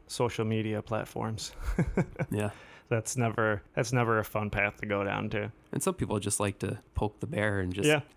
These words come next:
Speaker 2: just cause.
Speaker 1: That's usually what I would, what I would do when
Speaker 2: <laughs>
Speaker 1: I'd get in an argument, when I'd see something stupid. Just get somebody all wound up. That always amazed me, how frustrated people would get on social media. You're, like, you're on a computer, dude.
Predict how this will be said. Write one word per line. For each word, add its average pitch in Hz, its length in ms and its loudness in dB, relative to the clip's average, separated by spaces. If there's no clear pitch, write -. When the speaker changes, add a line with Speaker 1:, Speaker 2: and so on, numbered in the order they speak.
Speaker 2:
just - 240 -2
cause. 165 440 -4
Speaker 1:
That's 151 200 4
usually 131 340 6
what 123 160 6
I 117 100 6
would, 113 180 4
what 117 160 4
I 113 80 6
would 110 200 4
do 117 200 4
when 113 100 4
Speaker 2:
<laughs> 110 40 4
Speaker 1:
I'd 104 100 0
get 113 160 2
in 113 220 0
an 110 100 0
argument, 113 380 2
when 123 140 2
I'd 113 160 2
see 120 160 0
something 113 360 0
stupid. 113 540 0
Just - 220 -2
get 123 160 0
somebody 120 340 4
all 113 280 4
wound 110 300 2
up. 113 260 0
That 117 180 2
always 110 260 4
amazed 110 340 2
me, 110 260 2
how 117 180 0
frustrated 107 640 0
people 113 300 2
would 110 120 2
get 107 200 2
on 107 300 -2
social 117 420 -2
media. 110 240 0
You're, 113 220 -4
like, 110 220 -4
you're 120 120 -2
on 107 100 0
a 107 40 -4
computer, 107 440 -6
dude. 110 240 -6